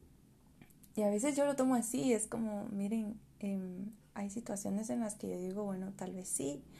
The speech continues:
y me siento bien el, el identificarme con algo y, y decir, "Bueno, as-,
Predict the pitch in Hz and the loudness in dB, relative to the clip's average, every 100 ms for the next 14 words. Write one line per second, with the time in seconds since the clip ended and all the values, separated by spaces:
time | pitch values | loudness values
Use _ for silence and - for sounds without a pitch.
0 | - - - - 220 196 196 202 196 220 | -18 -18 -16 -2 2 2 2 0 2 4
1 | 226 254 269 269 - 226 208 - 220 208 | 6 4 4 0 2 2 2 0 0 2
2 | 196 - 202 196 202 214 254 240 208 196 | 0 -2 -6 -2 0 0 0 0 0 0
3 | 220 262 240 202 - 214 202 190 - 202 | 2 2 2 -2 -6 -2 0 0 -2 -2
4 | 202 208 214 202 - - - - - - | -2 -2 -2 -4 -8 -18 -20 -20 -20 -14
5 | - 202 196 - | -6 -4 -2 -4